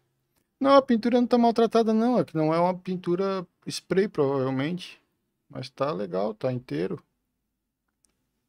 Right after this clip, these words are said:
O cobre do veneno ainda tá vermelhinho. Ou, aliás, já está vermelhinho, né? Esse cobre, quando a gente pinta, eu acho que ele é verde, né? Depois oxida e aí fica vermelho. E aqui sim.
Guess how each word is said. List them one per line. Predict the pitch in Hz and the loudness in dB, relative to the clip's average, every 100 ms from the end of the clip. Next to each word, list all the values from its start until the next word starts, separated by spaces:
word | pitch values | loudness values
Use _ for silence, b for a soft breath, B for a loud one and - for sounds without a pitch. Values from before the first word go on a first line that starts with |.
| _ _ - | _ _ -12
O | 120 | -4
cobre | 143 139 131 | -2 -2 -4
do | 123 | -4
veneno | 135 131 139 131 | -2 -2 -2 -2
ainda | 131 123 | -4 -4
tá | - 131 120 113 | 0 2 2 -2
vermelhinho. | 117 117 117 104 127 196 170 - _ _ _ _ _ _ _ _ _ _ _ _ _ _ _ _ | -2 -2 -2 -4 -6 -8 -10 -12 _ _ _ _ _ _ _ _ _ _ _ _ _ _ _ _
Ou, | 120 | 0
aliás, | 127 131 117 | 2 4 4
já | 104 143 | 2 0
está | 139 - 139 | 0 0 0
vermelhinho, | 131 110 117 110 113 | 0 -2 -4 -6 -8
né? | 117 123 | -8 -10
Esse | 123 - | -10 -12
cobre, | - 120 127 | -6 -6 -6
quando | 123 | -8
a | 117 | -8
gente | 110 113 - | -10 -14 -14
pinta, | - 123 | -12 -8
eu | 135 | -10
acho | - | -10
que | 123 | -10
ele | |
é | 104 | -10
verde, | 101 127 104 98 | -6 -6 -6 -10
né? | 104 110 | -14 -12
Depois | 104 107 113 | -12 -10 -10
oxida | 117 - 127 131 135 | -10 -12 -10 -8 -8
e | 127 | -8
aí | 127 | -10
fica | - 131 | -12 -10
vermelho. | 131 123 120 107 _ _ _ _ _ _ _ _ _ _ _ _ _ _ _ _ _ _ _ b b b b | -6 -6 -8 -12 _ _ _ _ _ _ _ _ _ _ _ _ _ _ _ _ _ _ _ b b b b
E | 214 | 0
aqui | 208 226 | 0 -2
sim. | - 113 | -2 -6